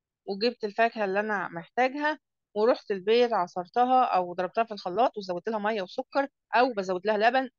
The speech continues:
او بزود لها عسل، على حسب ما انا عايزه أق-، اضيف القيمه الغذائيه بتاعتي. المشروب الطبيعي بيبقى فيه، آه، نسبه غذاء عاليه جدا،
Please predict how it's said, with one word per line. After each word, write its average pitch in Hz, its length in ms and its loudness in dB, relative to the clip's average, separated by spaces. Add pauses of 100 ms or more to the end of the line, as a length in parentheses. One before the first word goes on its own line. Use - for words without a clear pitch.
او 208 100 -4
بزود 190 280 -4
لها 202 120 -2
عسل، 233 360 2
على 180 160 2
حسب 226 260 -2
ما 214 80 -2
انا 214 80 0
عايزه 214 220 -2
أق-، - 220 -16
اضيف 247 460 -4
القيمه 233 300 -6
الغذائيه 208 380 -2
بتاعتي. - 400 -8 (800)
المشروب 226 360 -4
الطبيعي 262 440 -2
بيبقى 185 300 -4
فيه، 294 260 -2 (340)
آه، 190 220 -2
نسبه 220 380 -4
غذاء 214 340 -2
عاليه 196 320 0
جدا، 233 320 -6